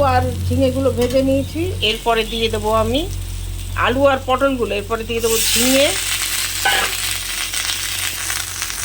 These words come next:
একদম হালকা মশলায় রান্না হবে, একটু শুধু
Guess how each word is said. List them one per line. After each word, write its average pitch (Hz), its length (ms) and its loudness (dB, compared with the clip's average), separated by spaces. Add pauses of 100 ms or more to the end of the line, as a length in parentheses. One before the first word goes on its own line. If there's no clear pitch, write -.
(680)
একদম 226 400 0
হালকা 233 440 0
মশলায় 240 520 0
রান্না 233 300 0
হবে, 247 280 0
একটু - 160 -4 (100)
শুধু 247 180 -2